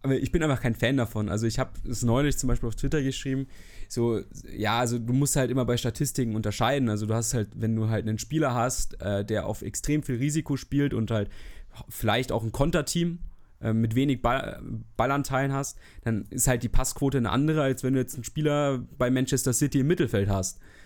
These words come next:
So, also jetzt mal zwei extreme Beispiele. Und da werden halt sehr, sehr oft Statistiken halt einfach, sag ich jetzt mal,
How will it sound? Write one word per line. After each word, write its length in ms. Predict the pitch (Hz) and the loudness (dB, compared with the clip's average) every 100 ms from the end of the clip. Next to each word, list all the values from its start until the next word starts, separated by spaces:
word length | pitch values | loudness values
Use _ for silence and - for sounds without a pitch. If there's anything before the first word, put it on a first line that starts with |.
| - | -8
So, 160 | - 107 | 0 2
also 180 | 104 110 | 4 2
jetzt 380 | - 117 - | 2 0 2
mal 180 | 120 110 | 2 2
zwei 360 | - 110 110 107 | 2 2 4 2
extreme 540 | 92 98 - 147 147 | 2 0 2 4 4
Beispiele. 540 | 110 101 - 107 101 92 - - - - | 4 2 2 2 2 2 -6 -16 -16 -2
Und 420 | 98 104 104 98 - - | 2 4 4 0 -8 -12
da 400 | 113 117 123 113 | -10 -4 2 4
werden 260 | 117 131 | 4 4
halt 300 | 127 110 - - - | 2 0 -4 -12 -6
sehr, 280 | 110 120 131 | 0 4 4
sehr 140 | 127 | 4
oft 160 | 135 - | 2 2
Statistiken 640 | 123 117 151 - 131 120 | 2 2 2 2 2 4
halt 160 | 117 - | 2 2
einfach, 240 | 120 117 | 2 2
sag 220 | 110 107 | 2 2
ich 80 | 110 | 2
jetzt 160 | 113 - | 2 2
mal, 400 | 107 107 90 | 4 4 0